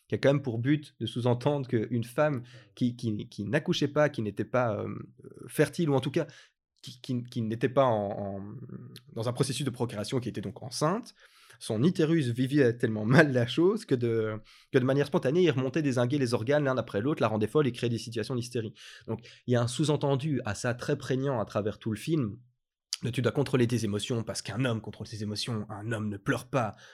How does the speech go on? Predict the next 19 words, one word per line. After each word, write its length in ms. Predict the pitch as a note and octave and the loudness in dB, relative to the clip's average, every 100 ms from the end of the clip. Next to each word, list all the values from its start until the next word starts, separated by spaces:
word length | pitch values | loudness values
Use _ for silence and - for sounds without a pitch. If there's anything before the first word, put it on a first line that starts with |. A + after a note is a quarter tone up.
| - | -2
un 160 | A#2+ | 2
homme 100 | A#2+ | 2
réagit 360 | A#2+ B2 G#2+ A#2+ | 2 0 0 -2
froidement 420 | - B2+ A#2 A#2+ | -2 0 2 2
aux 40 | A2+ | 0
situations, 720 | A#2 A#2+ A2+ - C#3+ D3 - - - | -2 0 -2 0 -4 -4 -6 -14 -2
un 120 | B2 | 0
peu, 240 | A#2+ E3 E3 | 2 2 2
si 160 | D3+ | 0
vous 100 | C3 | -2
voulez, 180 | B2+ C#3 | 0 2
à 40 | |
la 200 | B2 A2 | 2 2
Daniel 340 | A#2 B2 B2 A#2+ | 0 0 2 0
Craig 420 | - C#3 B2 A#2 - _ - | 2 2 2 -4 -8 _ -10
des 140 | A2+ G#2 | -6 -2
James 200 | A2+ A2 | -2 -2
Bond. 280 | A#2+ D#3 C3+ - _ _ _ - | -2 -2 -4 -10 _ _ _ -8
Euh, 220 | G#2 F#2+ | -8 -8